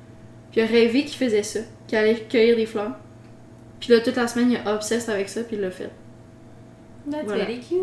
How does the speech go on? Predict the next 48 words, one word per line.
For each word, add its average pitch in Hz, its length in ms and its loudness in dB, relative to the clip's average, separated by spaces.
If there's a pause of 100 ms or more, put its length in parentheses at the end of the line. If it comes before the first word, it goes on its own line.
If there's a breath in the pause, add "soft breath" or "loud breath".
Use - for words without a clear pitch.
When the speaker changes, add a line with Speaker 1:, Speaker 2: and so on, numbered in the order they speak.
(120)
Speaker 1:
Oui. 214 220 0 (680 loud breath)
Fait 220 140 -2
que 208 60 -2
voilà, 196 220 -4
c'était 220 260 -4
mon 208 100 -2
cadeau, 196 300 -4
et 220 100 -2
j'étais 214 160 -4
très 220 160 -8
contente. 202 480 -12
Puis 233 180 0
après, 220 220 0
j'avais 226 180 2
préparé 220 400 -4
un 214 60 0
petit - 240 -10
plateau 220 300 -4
de 220 60 -8
fromage, 202 440 -6
parce 226 120 -10
qu'on 196 180 -8
est 196 80 -8
des 190 140 -6
Speaker 2:
Mhm. 190 40 -4 (140)
Speaker 1:
fameux, 202 360 0
euh, 185 260 -4
fans 202 340 -8
de 190 280 -4
cheese. 233 520 -4 (720 loud breath)
Fait 233 80 -8
qu'on 202 260 -6
a, 196 180 -4
puis 226 140 -2
j'avais 214 260 4
ouvert, 214 560 0
on 202 40 -8
avait 208 120 -2
acheté, 277 500 0
euh, 240 60 0
dans 226 220 -2
un 247 60 0
vignoble 233 520 0
une 208 120 -2
bonne 220 300 0
bouteille 214 320 0
de 196 100 0
vin. 190 340 -8